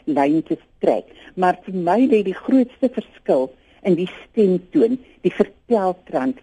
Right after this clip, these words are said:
van 'n Chiclet en byvoorbeeld 'n liefdesroman. Die lesing in 'n Chiclet klim behoorlik in die vel en die klere van die karakter in. Sy dra die modes van die dag.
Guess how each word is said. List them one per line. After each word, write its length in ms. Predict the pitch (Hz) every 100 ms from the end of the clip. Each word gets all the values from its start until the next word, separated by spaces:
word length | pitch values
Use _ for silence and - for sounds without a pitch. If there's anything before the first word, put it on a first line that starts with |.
| -
van 140 | 156
'n 80 | 147
Chiclet 360 | - 180 165 151
en 140 | 151 143
byvoorbeeld 540 | 139 - 151 143 143
'n 80 | 131
liefdesroman. 800 | 127 - 127 - 120 113 104 98 _ -
Die 280 | 175 214
lesing 480 | 175 160 208 254 294
in 140 | 285 240
'n 80 | 220
Chiclet 440 | - 220 - 269 - _ _ -
klim 220 | 254 240
behoorlik 500 | 214 180 165 233 233 -
in 160 | 220
die 160 | 208 208 - -
vel 480 | 202 165 160 247 381 -
en 160 | 202 180
die 120 | 180
klere 560 | - 196 190 165 151 156 _
van 120 | - 143
die 120 | 139
karakter 640 | - 147 127 123 - 135 -
in. 160 | 120 117 _ -
Sy 100 | 185
dra 320 | 180 170 175
die 160 | 233 233
modes 360 | 175 170 175 175 -
van 80 | 165
die 160 | 143 139
dag. 180 | -